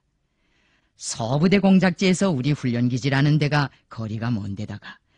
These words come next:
거기로 오가는 길이 평탄한 대통로도 아니고 천금이 숲을 이룬 사지판이었습니다. 그러니 제 한 몸 건사도 하기 어려운 사지판으로 등에 무전기를 짊어진 사람이 달갈짐까지 들고 오자니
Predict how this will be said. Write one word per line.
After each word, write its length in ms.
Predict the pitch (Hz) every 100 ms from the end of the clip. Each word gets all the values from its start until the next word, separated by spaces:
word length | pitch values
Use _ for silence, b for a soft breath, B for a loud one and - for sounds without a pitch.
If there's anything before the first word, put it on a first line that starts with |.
| _ _
거기로 500 | - 120 117 143 151
오가는 280 | 160 160 175
길이 300 | 165 160 139
평탄한 600 | - 113 127 - 156 180
대통로도 540 | 175 156 156 165 160 123
아니고 360 | 104 107 95 b b b -
천금이 540 | 143 107 120 147 175
숲을 400 | - 165 - 196
이룬 240 | 202 208
사지판이었습니다. 1080 | 196 - 110 107 - 104 107 110 - 113 - - - _ _ _ _ _ -
그러니 540 | - 101 98 101 95 - _ _ _
제 320 | - 123 131
한 240 | 160 160 185
몸 180 | 190 196
건사도 420 | 156 147 147 147
하기 200 | 143 147
어려운 380 | 120 123 123 127
사지판으로 840 | - 110 92 117 117 113 120 120 b b b
등에 380 | - 101 135 151
무전기를 600 | 156 120 147 156 151 160
짊어진 440 | 151 160 160 165 165
사람이 420 | 151 160 160 156 b b -
달갈짐까지 840 | 160 170 - 131 131 147 143 143
들고 240 | 143 139 135
오자니 360 | 135 127 131